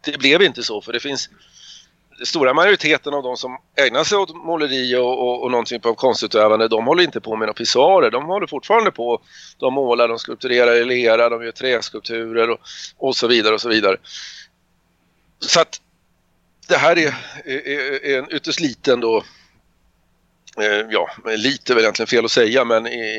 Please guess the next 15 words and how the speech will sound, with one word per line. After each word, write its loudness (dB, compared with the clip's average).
i, -6
i, -6
i -4
någon 0
offentlig 0
mening 0
i 0
alla 0
fall 0
elit -4
då, -6
får -18
man -12
kanske -18
säga, 2